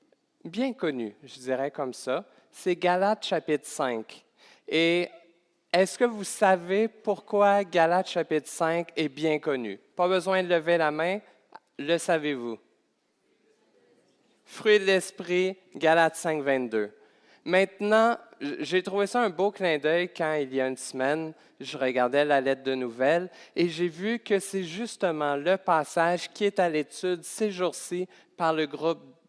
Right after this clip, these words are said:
D S V A. Aussi, euh, dimanche dernier, j'étais avec les enfants, donc j'ai pas eu l'occasion d'écouter le message en live, mais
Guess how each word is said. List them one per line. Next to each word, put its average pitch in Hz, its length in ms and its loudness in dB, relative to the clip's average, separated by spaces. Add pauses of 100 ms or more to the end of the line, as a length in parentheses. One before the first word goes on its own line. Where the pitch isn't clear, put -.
(120)
D 147 160 2
S 131 260 2
V 113 180 0
A. 92 180 -2 (840)
Aussi, 196 580 -6 (640)
euh, 151 360 4 (1200)
dimanche 127 480 -4
dernier, 131 360 -2
j'étais 139 220 -4
avec 123 300 -2
les 123 160 -2
enfants, 170 340 -2
donc 131 220 -6
j'ai 123 160 -8
pas 123 140 -6
eu 123 100 -2
l'occasion 120 560 -4
d'écouter 135 380 -6
le 127 60 -4
message 127 560 -2
en 113 120 -2
live, 180 420 0 (380)
mais 151 440 0